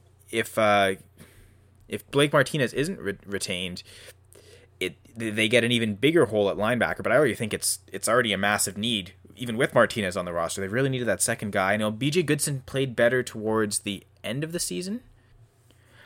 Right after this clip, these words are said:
but I still believe that they need to make an, an improvement there. And I mean, B J Goodson's also gonna be a, a free agent, as is Blake Martinez right now.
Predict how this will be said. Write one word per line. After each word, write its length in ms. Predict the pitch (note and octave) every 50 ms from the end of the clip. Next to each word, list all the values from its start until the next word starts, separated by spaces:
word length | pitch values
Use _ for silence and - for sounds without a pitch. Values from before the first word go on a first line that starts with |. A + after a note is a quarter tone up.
| - _ -
but 120 | C3+ C3+
I 60 | B2+
still 280 | B2+ - - - G#3+ G#3
believe 380 | E3+ C3+ A#2+ B2+ A#2+ A#2 A2
that 160 | G2+ G2 F#2+ -
they 400 | G#2+ G#2+ G#2+ G#2+ G#2+ G#2 G2+ - - - - - - - -
need 500 | - C#3+ B2+ A#2+ B2 C3 C3+ C3 B2 A2+ -
to 460 | - A#2+ G#2+ G#2 G#2 G2+ G2 F#2+ F#2+ F#2 - - - - - G2 G#2
make 320 | A2+ A#2+ A#2+ A#2 A#2+ -
an, 60 | A#2
an 180 | A2 G#2 G2 F#2
improvement 520 | G#2 G#2 G2+ F#2+ - A#2 G2 F#2 F2 E2
there. 100 | - F2
And 80 | F2+ G2+
I 40 | G#2+
mean, 160 | A2+ A2+ A#2
B 100 | A2+ A2
J 120 | A#2 A2
Goodson's 320 | G2+ A#2+ A2+ - - G#2+ G#2+
also 220 | A2 A#2 - A#2+
gonna 160 | A2 G#2 G2+
be 160 | F#2 G2+ F#2+ F2+
a, 160 | F2 E2 -
a 40 | E2+
free 180 | - G2 F#2
agent, 200 | F#2+ F#2+ G#2 F#2+
as 180 | F#2 F#2+ F#2+ G#2
is 100 | G#2 G2+
Blake 240 | G2 A2 A#2 - -
Martinez 520 | A2+ A2 - - C#3 C#3+ B2+ G#2+ F#2 G2+
right 220 | D#2+ E2 F2+ E2+
now. 280 | - F2+ F2 E2 F2+ -